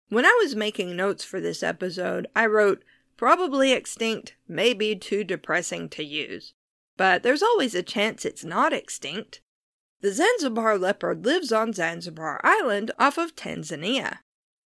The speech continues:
It's not a big island, only around fifty miles long, or eighty-five kilometers,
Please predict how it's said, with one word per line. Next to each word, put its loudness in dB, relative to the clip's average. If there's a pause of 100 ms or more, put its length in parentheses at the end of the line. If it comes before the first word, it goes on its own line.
(120)
It's -4
not 2
a 2
big 0
island, -4
only 2
around -2
fifty -4
miles -6
long, 0 (180)
or 0
eighty-five -2
kilometers, -2